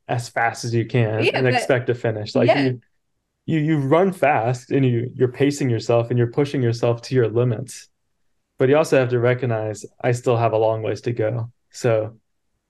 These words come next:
Speaker 1: pacing yourself, understanding it's gonna be a long, a long race. And then you also hit the wall at, like, mile eighteen. If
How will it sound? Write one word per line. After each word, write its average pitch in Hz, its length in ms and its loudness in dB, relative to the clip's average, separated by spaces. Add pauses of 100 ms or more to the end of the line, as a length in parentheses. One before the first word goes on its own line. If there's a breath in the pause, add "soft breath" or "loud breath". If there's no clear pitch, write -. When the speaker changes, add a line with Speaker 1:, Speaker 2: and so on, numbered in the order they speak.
Speaker 1:
pacing 131 380 2
yourself, 113 680 -2 (340)
understanding 120 680 0
it's 113 180 -2
gonna 113 220 0
be 110 160 -2
a 107 80 2
long, 113 520 -2 (260)
a 110 60 -4
long 117 300 2
race. 110 480 -2 (1120 soft breath)
And 131 180 2
then 123 320 2
you 127 100 4
also 135 220 2
hit 135 200 0
the 123 80 2
wall 117 480 2 (280)
at, 120 80 0
like, 113 200 0
mile 117 260 2
eighteen. 110 440 -2
If - 120 -12